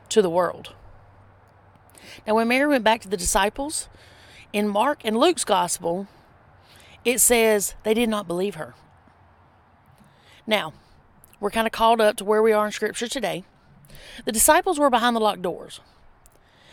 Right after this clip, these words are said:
They were fearful of the Jewish leaders. They'd already seen what they did to Jesus, so they were fearful. But Jesus came and stood among them and said, "Shalom, peace be with you." God gave them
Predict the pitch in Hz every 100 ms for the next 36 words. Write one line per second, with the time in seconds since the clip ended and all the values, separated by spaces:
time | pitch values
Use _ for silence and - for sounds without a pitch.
0 | - - 214 196 196 277 302 320 320 320
1 | - 202 196 233 240 214 214 208 - -
2 | - 294 370 - 392 359 277 226 185 156
3 | 269 160 160 247 330 370 320 - 403 370
4 | - - - _ _ _ - - - -
5 | - 190 254 202 - 285 330 311 - 254
6 | 214 208 214 185 170 165 - 180 160 147
7 | _ _ - _ - - 190 180 165 156
8 | 156 _ _ _ _ _ _ - _ -
9 | - 214 202 - - - 190 165 165 -
10 | 156 160 147 _ _ _ _ _ _ _
11 | _ _ _ _ _ _ _ - - -
12 | - 175 220 247 202 226 226 185 208 190